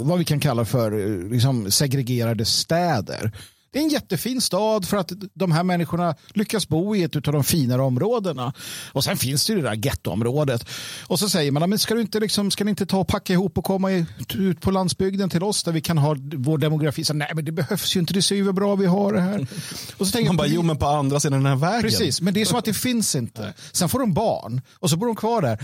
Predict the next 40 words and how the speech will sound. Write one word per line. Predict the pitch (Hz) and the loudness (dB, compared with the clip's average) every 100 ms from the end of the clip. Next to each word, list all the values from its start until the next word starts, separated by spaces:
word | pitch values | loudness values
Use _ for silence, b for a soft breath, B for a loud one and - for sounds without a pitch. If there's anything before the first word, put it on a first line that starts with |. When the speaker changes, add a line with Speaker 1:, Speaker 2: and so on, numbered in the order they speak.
| 160 B | -8 B
Speaker 1:
Och | 180 | -2
så | 180 | 0
kommer | 240 | -2
politikerna | 254 185 214 - 196 | -2 0 -2 0 0
och | |
så | 180 | 2
bara, | 147 120 B - | 2 0 B -4
"Vet | 143 - | -4 0
ni | |
vad | 120 113 | 2 2
vi | 120 | 4
gör? | 202 160 - - - 302 339 | 2 0 -2 -8 -8 -6 -4
Vi | 277 247 | 0 0
bussar." | 160 139 - - - 262 - B | 0 -2 0 0 0 0 -2 B
För | 226 | -2
att | 202 | 0
man | 196 | 0
har | 160 202 | 2 2
inte | 214 175 | 0 0
kontroll | 175 151 160 | -2 0 2
över | 143 | 2
sina | 131 147 | 2 2
barn. | 151 233 160 - B | 2 2 2 -2 B
Och | 165 | -2
så | - | 0
sitter | - 214 - | 2 -2 -2
man | 247 | 0
där | 233 | 0
som | 160 | 0
ett | 139 | 0
jävla | 147 143 117 | 0 0 2
mähä. | 117 135 147 110 101 120 110 B B B B | 2 2 2 2 2 0 0 B B B B
Eh, | 135 143 | -2 0
och | 170 165 | 0 0
återigen | 143 127 131 120 113 | 0 0 0 2 4
så | 127 | 2
hade | 135 | 2
man | 151 180 | 0 0
rätt, | 285 - - | -2 -6 -8
va? | - | -8